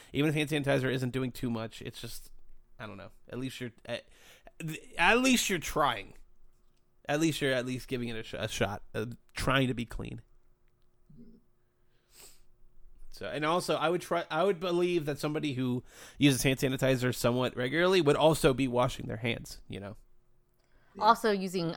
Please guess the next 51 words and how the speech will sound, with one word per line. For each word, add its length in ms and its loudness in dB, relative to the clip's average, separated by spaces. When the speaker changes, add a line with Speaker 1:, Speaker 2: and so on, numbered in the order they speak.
Speaker 3:
a 160 4
shit 340 -2
ton 160 -2
of 100 -2
lotion, 460 -2
because, 280 -10
wow, 220 0
Speaker 1:
I 120 10
hope 240 8
Speaker 3:
your 120 0
Speaker 1:
so. 60 -2
Speaker 3:
hands 220 -6
will 80 -6
be 140 -8
fucking, 720 4
Speaker 1:
Especially 200 4
Speaker 3:
my 80 12
Speaker 1:
in 60 6
the 60 6
Speaker 3:
hands 140 6
Speaker 1:
winter. 140 6
Speaker 3:
are 40 2
so 540 2
fucking 400 4
dry 400 4
during 380 -2
work, 460 -4
because 260 -2
you, 400 -4
you 140 -2
have 160 6
to 80 0
wash, 180 8
well, 140 -4
of 120 -8
course, 280 -2
you 80 -4
have 100 -4
to 80 -6
wash 180 -2
your 100 -8
hands 260 -4
when 120 -6
you 60 -6
go 60 -4
to 80 -6
the 100 -8
bathroom. 400 -4
Then, 500 0
if 240 -2
you 680 -6